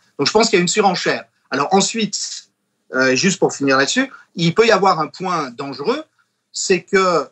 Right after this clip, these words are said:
euh, la Pologne est un pays dont les frontières sont récentes, elles sont issues de la Deuxième Guerre mondiale, et on sait comme ça a été douloureux, avec des déplacements de population, euh, tout à fait terribles. Or, euh, la Pologne joue beaucoup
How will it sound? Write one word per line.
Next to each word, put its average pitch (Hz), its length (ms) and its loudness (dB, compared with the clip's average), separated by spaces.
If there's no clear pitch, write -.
euh, 123 460 -6
la 143 200 0
Pologne 180 440 2
est 147 100 -4
un 151 120 -2
pays 160 460 -8
dont 139 220 -6
les 135 120 0
frontières 160 760 0
sont 135 320 -2
récentes, 233 560 0
elles 123 80 -4
sont 135 140 -2
issues 143 260 -2
de 143 60 0
la 131 80 2
Deuxième 123 320 0
Guerre 120 120 0
mondiale, 151 360 0
et 139 40 2
on 127 60 -2
sait - 180 0
comme 135 140 -2
ça 175 120 0
a - 20 0
été 139 180 -4
douloureux, 170 540 0
avec 131 220 0
des 135 100 -2
déplacements 160 500 0
de 147 60 -4
population, 139 640 -4
euh, - 80 2
tout 156 160 -8
à - 100 2
fait 139 140 0
terribles. 196 480 -2
Or, 170 340 4
euh, 143 240 -2
la 160 160 0
Pologne 185 400 0
joue 165 260 -8
beaucoup 196 560 -6